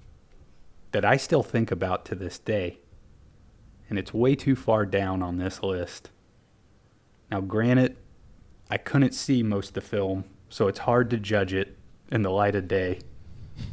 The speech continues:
But I think I'm gonna have to move up Monster Dog. <laughs>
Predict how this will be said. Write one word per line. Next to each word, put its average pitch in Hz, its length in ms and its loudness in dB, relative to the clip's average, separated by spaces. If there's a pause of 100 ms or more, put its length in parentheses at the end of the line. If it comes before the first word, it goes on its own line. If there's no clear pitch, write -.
(540)
But 98 160 0
I 95 60 2
think 139 260 2
I'm 139 120 6
gonna 127 180 4
have 120 240 0
to 120 80 0
move 117 260 2
up - 380 4 (680)
Monster 123 400 2
Dog. - 420 -4
<laughs> - 40 -20